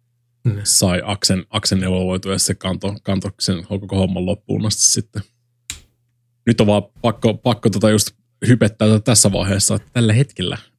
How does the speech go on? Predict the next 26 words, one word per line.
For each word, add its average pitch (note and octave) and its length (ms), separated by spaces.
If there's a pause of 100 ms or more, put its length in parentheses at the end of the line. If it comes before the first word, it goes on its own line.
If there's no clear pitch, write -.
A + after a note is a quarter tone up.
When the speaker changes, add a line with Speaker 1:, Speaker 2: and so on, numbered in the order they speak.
(120)
Speaker 2:
Early F#2+ 260
Accessissa - 400
edelleen F2+ 440
maksaa G#2 360
kaksi - 280
euroa F#2+ 300
kolmekymmentäyhdeksän G#2 580
senttiä - 460
tää - 180 (140)
videopeli. - 400 (880)
Speaker 1:
Mm. F#2 180 (200)
Speaker 2:
Ei F#2+ 240
oo G#2 140
hinna-, G#2+ 360
hinnalla G2+ 360
pilattu. - 480 (340)
Tosin F#2 340 (120)
tässäkin F#2 340
on F2+ 80
suurin F#2 320
osa, F#2 260 (260)
varmaan F#2+ 280
yhdeksänkymmentäviisi F#2+ 440
prosenttia F#2+ 540 (560)
spriteista F#2+ 680
pöllitty F#2+ 440